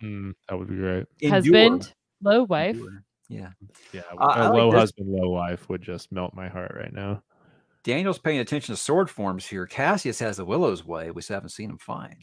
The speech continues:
Speaker 2: So, you know, there you go. I mean, when it comes to these sword forms, I just, I just flash back to Wheel of Time where I'm like,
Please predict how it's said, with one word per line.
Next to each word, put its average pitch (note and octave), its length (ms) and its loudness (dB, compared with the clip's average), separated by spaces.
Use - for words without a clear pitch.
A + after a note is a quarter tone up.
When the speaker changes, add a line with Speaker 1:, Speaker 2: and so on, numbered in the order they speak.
Speaker 2:
So, - 60 -20
you A#2 80 -20
know, F#3 240 -16
there C#3+ 100 -18
you B2 80 -16
go. F3+ 320 -12
I C3+ 60 -8
mean, D#3 140 2
when F3 120 6
it G3+ 100 6
comes G#3+ 180 4
to - 40 -2
these E3+ 140 2
sword E3+ 240 6
forms, E3+ 260 2
I C#3+ 80 8
just, C3+ 140 0
I C#3 160 2
just C3 140 -6
flash A#2+ 320 -2
back A#2+ 160 -2
to A2+ 80 -6
Wheel A2+ 180 0
of G#2+ 80 -2
Time G#2+ 300 -4
where G#2 80 0
I'm G2+ 60 -2
like, F#2+ 200 -4